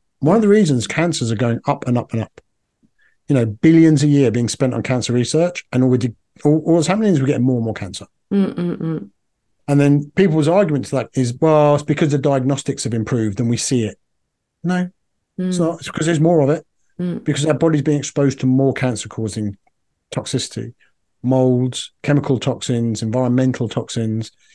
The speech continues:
Speaker 2: Right.
Speaker 1: heavy metals, you know, so much stuff. And, and people don't know it's a thing.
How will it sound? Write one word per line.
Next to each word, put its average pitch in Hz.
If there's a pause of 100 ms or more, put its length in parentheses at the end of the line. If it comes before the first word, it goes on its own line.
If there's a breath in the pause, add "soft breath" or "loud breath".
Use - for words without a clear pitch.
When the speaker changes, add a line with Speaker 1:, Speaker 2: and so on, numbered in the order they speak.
Speaker 2:
Right. 170
Speaker 1:
heavy 135
metals, 110 (580)
you 147
know, 139
so 160
much 147
stuff. -
And, 143 (100)
and 143
people 190
don't 165
know 147
it's -
a 123
thing. 107